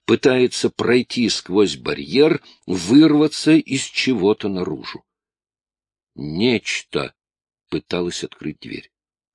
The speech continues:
Он стоял у этой самой двери, на пороге. Его охватила странная убеждённость, что если дверь откроется, пока он стоит рядом,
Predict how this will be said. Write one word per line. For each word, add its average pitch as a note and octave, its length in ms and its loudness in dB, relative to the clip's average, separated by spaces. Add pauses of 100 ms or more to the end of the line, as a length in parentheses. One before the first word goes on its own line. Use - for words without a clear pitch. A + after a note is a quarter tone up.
(460)
Он A#2+ 220 2
стоял C3 680 -4
у - 120 -12
этой D#2+ 340 -8
самой C#2+ 380 -12
двери, - 360 -18 (600)
на G2+ 100 -4
пороге. - 420 -12 (1200)
Его D2+ 240 -2
охватила D2+ 460 -4
странная F#2+ 560 -8
убеждённость, D#2+ 800 -10 (260)
что - 220 -6
если E2+ 400 -4
дверь E2 320 -4
откроется, - 640 -6 (220)
пока - 220 -14
он - 100 -16
стоит - 340 -10
рядом, D#2+ 320 -6